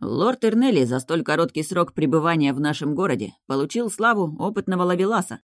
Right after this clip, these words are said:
Но его кандидатура столь соблазнительна благодаря семейному состоянию и молодости для многих достопочтенных аристократов,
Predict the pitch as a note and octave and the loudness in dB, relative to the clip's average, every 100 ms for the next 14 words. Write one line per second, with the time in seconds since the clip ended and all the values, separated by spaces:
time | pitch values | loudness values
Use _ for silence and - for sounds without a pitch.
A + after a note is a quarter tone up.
0 | _ _ _ _ B2+ D3+ F3 F#3 F3+ F3 | _ _ _ _ 0 2 2 2 0 0
1 | E3+ F3 F3+ D3 D#3 C#3+ D3+ D3 D#3+ A#3 | 0 2 0 0 -2 -2 0 0 0 0
2 | B3+ A#2 A2 B2 D3 D3 D#3 E3 D#3+ E3 | 0 -2 -2 -2 -2 0 0 0 -2 -2
3 | E3+ D#3+ D#3 D3+ D3 D3 D3 E3 C3 C3+ | -2 -2 -2 -6 -4 -2 0 2 2 2
4 | D3 E3+ B2 A#2+ A#2 - A#2 A#2+ C#3+ D3 | 2 0 0 -2 -8 -10 -8 -4 -2 -2
5 | D#3 D3 C#3 C#3 - D3+ D#3 D#3 B2+ B2 | -2 -2 -4 -6 -4 -6 -4 -2 0 0
6 | C#3 C3+ - D3+ G#3+ F3 A#2+ | -4 -6 -8 -6 -6 -6 -8